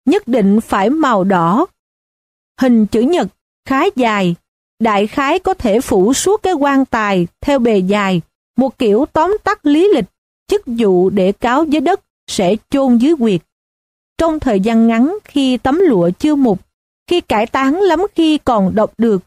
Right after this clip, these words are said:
không lầm lẫn với quan tài người khác, mặc dầu mộ bia không còn, ghi họ tên thật, Húy, bao nhiêu tuổi, làm chức vụ gì.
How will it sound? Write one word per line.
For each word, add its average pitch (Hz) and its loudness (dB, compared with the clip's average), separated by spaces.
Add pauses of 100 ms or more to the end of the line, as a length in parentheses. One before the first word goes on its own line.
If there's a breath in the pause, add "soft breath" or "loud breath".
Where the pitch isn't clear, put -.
(320)
không 349 0
lầm 254 2
lẫn 196 2
với 349 0
quan 311 0
tài 208 -2
người 190 2
khác, 285 -2 (420)
mặc 254 0
dầu 247 2
mộ 214 2
bia 294 0
không 330 -4
còn, 208 0 (520)
ghi 302 0
họ 214 0
tên 285 -2
thật, 214 -2 (460)
Húy, 302 2 (300)
bao 285 0
nhiêu 269 2
tuổi, 208 0 (220)
làm 220 0
chức 415 -4 (120)
vụ 202 2
gì. 202 0